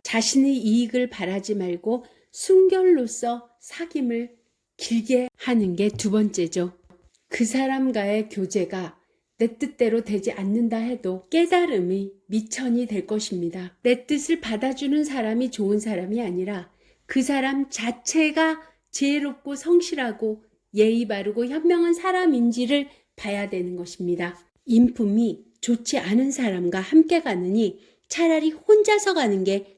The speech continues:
낫다는 거예요. 가끔은 진흙 속에 핀 연꽃처럼 고통과 괴로움 속에서 연꽃을 피워내는 사람도 있어요. 하지만 대다수가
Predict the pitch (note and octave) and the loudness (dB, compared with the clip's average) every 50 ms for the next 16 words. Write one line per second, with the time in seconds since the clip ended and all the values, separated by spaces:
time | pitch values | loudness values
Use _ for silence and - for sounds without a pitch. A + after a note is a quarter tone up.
0 | _ - - G3 - - B3 B3 A#3 B3+ B3 G3 F3+ F3 E3+ E3+ F3 F3+ F#3 F#3+ | _ -6 -6 -6 -2 0 2 2 4 4 2 2 0 0 -2 -2 -2 -2 -4 -6
1 | - _ _ - - - A3 - - - A3 G#3 G#3 G#3 B3 B3+ G#3+ F3 - _ | -10 _ _ -10 -8 -8 -8 -8 -6 -2 0 0 2 2 2 0 0 -2 -6 _
2 | _ _ _ _ _ - - - B3+ B3+ C#4+ D#4 D4+ - - C#4 B3+ B3+ C4+ C4 | _ _ _ _ _ -8 0 4 4 4 4 2 -2 -4 -4 -4 -4 -2 -4 -6
3 | C4 - - C#4+ C4 C4 A#3+ F#3 D#3+ F3+ G3 - B3+ A#3+ - - - F#3+ F3 E3+ | -6 -6 -4 0 2 2 2 2 0 -2 -4 -4 -6 -8 -8 -8 -12 -10 -8 -6
4 | G3 A3 G#3 E3+ - _ _ - _ _ _ _ _ - - A#3+ A#3 - - - | -4 -4 -6 -6 -8 _ _ -20 _ _ _ _ _ -4 -4 -4 -4 -4 -4 -2
5 | C#4 C4 B3+ A#3+ C4 C4+ C4 - - A3 A3 G#3 A#3 B3+ C#4+ C#4+ C4+ - - - | 2 2 2 2 0 -2 -4 -6 -2 2 2 2 4 2 2 0 0 -2 -2 -4
6 | A3 F#3+ G3 F3+ F3+ - G#3+ G3+ G3+ - - _ _ _ _ - A3 A3 B3+ B3+ | -2 0 0 -2 0 -2 -2 -2 -4 -8 -20 _ _ _ _ 0 2 2 2 2
7 | - D#4 D#4 - - E4+ D#4+ - - - F#4+ F#4+ F#4+ F4+ F4+ F4 E4 F4 E4+ E4+ | 2 -2 -2 0 -2 -2 -2 -2 0 2 2 4 6 6 6 6 4 4 2 0
8 | D#4+ D4+ C#4 C4 B3+ A#3 B3 A3 F3+ - - - E3+ D#3+ E3 E3+ G3 G3 - - | -2 -4 -2 -2 -2 -2 -4 -6 -8 -10 -10 -8 -8 -8 -6 -8 -10 -12 -16 -14
9 | - - C#4 C4 - A#3+ G#3 G3+ G#3 A3+ A3+ A3+ G3 G#3+ G#3 A#3 A3+ A#3+ - - | -8 -8 -8 -6 -2 0 0 2 2 2 0 0 -2 -2 0 0 0 0 -2 -6
10 | G3+ - G#3+ A#3 A#3 A3+ | -8 -6 -6 -6 -6 -8